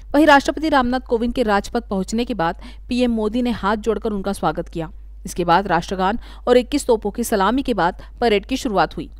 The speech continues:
परेड में गुजरात की झांकी को गुजरात के आदिवासी आंदोलन की थीम से प्रदर्शित करता दिखाया गया,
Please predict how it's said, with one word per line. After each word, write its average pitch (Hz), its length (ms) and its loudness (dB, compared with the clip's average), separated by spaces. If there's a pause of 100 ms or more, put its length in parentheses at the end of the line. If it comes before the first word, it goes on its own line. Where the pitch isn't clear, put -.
(340)
परेड 285 220 8
में 320 140 0
गुजरात 247 360 4
की 285 100 0
झांकी 220 380 0
को 262 160 0
गुजरात 214 360 0
के 226 100 0
आदिवासी 208 520 0
आंदोलन 196 400 -2
की 220 100 -10
थीम 233 220 -4
से 214 180 -2
प्रदर्शित 180 400 -6
करता 175 260 -4
दिखाया 180 320 0
गया, 175 220 -2